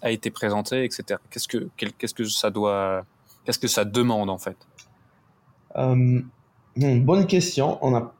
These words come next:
Speaker 2: pas vraiment un, un cahier de charge, euh, qui est vraiment écrit ou bien qui, qui a un, un fil, un fil rouge ou bien une guideline.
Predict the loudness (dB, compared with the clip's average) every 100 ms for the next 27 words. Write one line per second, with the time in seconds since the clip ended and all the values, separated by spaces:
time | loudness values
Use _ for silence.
0 | 0 4 6 6 6 4 4 2 0 0
1 | 2 6 4 4 2 2 2 2 4 6
2 | 4 2 2 2 4 2 2 2 0 -2
3 | 0 2 2 2 2 2 -2 -6 -16 -2
4 | 0 2 0 0 0 -2 -6 -2 0 2
5 | 2 2 0 -2 -2 0 2 4 2 2
6 | 2 4 4 4 4 4 4 2